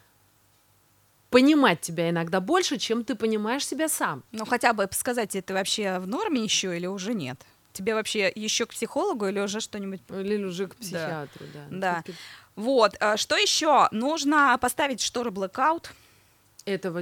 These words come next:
Speaker 1: это обязательно.
Speaker 2: Это вот просто вообще в
Speaker 1: Особенно,
Speaker 2: нашей
Speaker 1: если ваши родственники, допустим, а, как у меня была очень долго проблема, до тех пор... у м-, у меня стеклянные двери.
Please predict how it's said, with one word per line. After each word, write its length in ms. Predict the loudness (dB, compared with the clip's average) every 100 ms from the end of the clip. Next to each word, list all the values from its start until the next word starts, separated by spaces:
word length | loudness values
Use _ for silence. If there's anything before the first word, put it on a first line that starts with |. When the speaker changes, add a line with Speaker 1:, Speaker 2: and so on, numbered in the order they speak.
| -6
Speaker 1:
это 260 | -8 -4 -6
обязательно. 520 | -6 -6 -6 -4 -2
Speaker 2:
Это 200 | 0 -2
вот 180 | -4 -6
просто 360 | -4 -4 -2
вообще 420 | -2 -2 -2 0 2
в 40 |
Speaker 1:
Особенно, 460 | 2 2 0 0 0
Speaker 2:
нашей 120 | -2
Speaker 1:
если 220 | -2 -4
ваши 280 | -4 -2 -2
родственники, 640 | -4 -4 -6 -8 -8 -6
допустим, 460 | -6 -4 -6 -6 -14 -14 -20 -12
а, 280 | -8 -6 -6
как 180 | -6 -4
у 40 |
меня 240 | 0 0 2
была 220 | 2 0
очень 260 | 0 -2
долго 240 | 0 -2 -2
проблема, 600 | -4 -4 -2 -2 -6 -8 _ _ _
до 160 | -2 0
тех 160 | 0 0
пор... 200 | -2 -2
у 100 | -2
м-, 100 | -2 -2
у 40 |
меня 160 | -2 -2
стеклянные 680 | -4 -6 -4 -2 -2 -2 -4
двери. 420 | -2 -4 -4